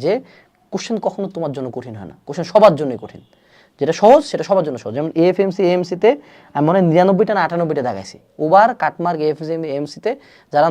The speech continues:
নব্বইয়ের নিচে দাগাইছে তারা কেউ চান্সই পায়নি, সব নাইনটি পার্সেন্ট আপে চান্স হয়েছে। কারণ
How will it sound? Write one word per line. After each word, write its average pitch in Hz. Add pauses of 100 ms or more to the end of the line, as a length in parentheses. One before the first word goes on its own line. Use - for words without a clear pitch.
নব্বইয়ের 156
নিচে 185
দাগাইছে 143
তারা 127
কেউ 160
চান্সই 147
পায়নি, 98
সব 208
নাইনটি 160
পার্সেন্ট 139
আপে 113
চান্স 92
হয়েছে। - (320)
কারণ 190